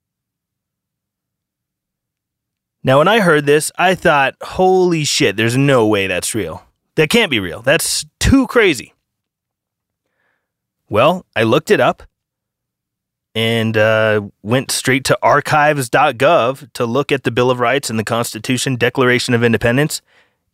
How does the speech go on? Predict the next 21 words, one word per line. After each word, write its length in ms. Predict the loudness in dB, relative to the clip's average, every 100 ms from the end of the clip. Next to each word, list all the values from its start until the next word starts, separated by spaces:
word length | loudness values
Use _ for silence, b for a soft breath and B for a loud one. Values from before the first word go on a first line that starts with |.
| -2
And 320 | 2 2 2
yes, 500 | 2 2 0 -4 -8 -12 _ _ _ -10
sure 420 | -6 0 2 4
as 140 | 2
shit, 360 | 0 0 0 -2 _ _ _ _ _ _
they 280 | -4 -2 0
have, 500 | 0 0 2 0 -4 _ _ _ _ _ -4
right 260 | 0 2
here 200 | 2 2
I'm 120 | 2
looking 240 | 0 0 0
at 140 | 0
it, 100 | -2 -2
reading 280 | -2 0
straight 420 | -4 -4 0 2 2
off 180 | 2
the 100 | -2
page 460 | -4 -2 -2 -4 -10 _ _ _
from 260 | -8 -8 -6
catalog 720 | -2 0 2 2 2 0 -2
dot 280 | -2 -2